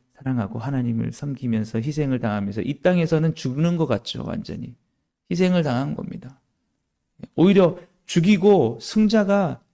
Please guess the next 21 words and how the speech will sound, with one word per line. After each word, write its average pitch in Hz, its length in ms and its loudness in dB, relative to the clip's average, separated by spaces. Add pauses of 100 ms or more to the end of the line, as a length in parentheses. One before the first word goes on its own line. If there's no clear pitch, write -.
(400)
가인이 190 420 4
된 175 160 0
것처럼 165 440 0
하는 170 220 0
게 165 160 -2
세상의 165 460 -2
방식입니다. 120 880 -10 (800)
아벨은 135 560 -4 (560)
죽임으로써 139 920 -4
자기가 143 680 -8
이룰 160 320 -2
것도 165 420 -4
얻을 151 260 -2
것도 - 360 -8
없었지만, - 1400 -8
예, 98 240 -2 (540)
그것이 165 340 2
우리 131 100 -2
승리의 156 380 0
삶이다라는 123 800 -4
것이죠. 113 560 -12